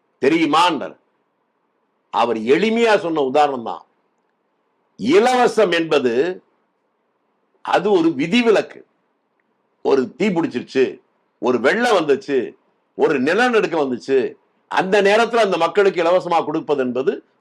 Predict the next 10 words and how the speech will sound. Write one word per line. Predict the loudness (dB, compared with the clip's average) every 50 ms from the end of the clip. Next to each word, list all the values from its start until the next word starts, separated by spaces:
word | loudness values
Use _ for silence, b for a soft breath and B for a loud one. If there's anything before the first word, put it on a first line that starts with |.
| -4 0
அரசாங்கத்தினுடைய | 0 2 0 2 2 2 2 4 2 0 -2 -4 -4 0 2 2 2 2
கடமை. | -2 -2 -2 -2 -2 -2 -4 -6 -10 _ _ _ _ _ _ _ _ _ _ _ _ _ _ _ _ _
சாதாரணமாகவே | -16 -4 0 2 4 6 6 6 4 4 4 2 2 2 4 4 4 4 4 4 4 6 4 4 6 4 4
இலவசத்தை | 4 2 0 0 0 -2 2 2 2 2
தொடர்ந்து | 4 4 4 4 2 2 0
கொடுத்துக்கிட்டே | 0 0 -2 -2 -2 -2 4 6 8 8
இருப்பது | 8 6 2 -2 0 4 4 4 4 4 2 -4 _ _ _ _ _ _ _ _ _ _ 0
அரசாங்கத்தினுடைய | 2 2 2 2 2 2 4 4 2 2 2 0 2 2 0
வேலை | 2 2 2 2 2 2
அல்ல. | 2 0 0 0 2 2 0 0 -4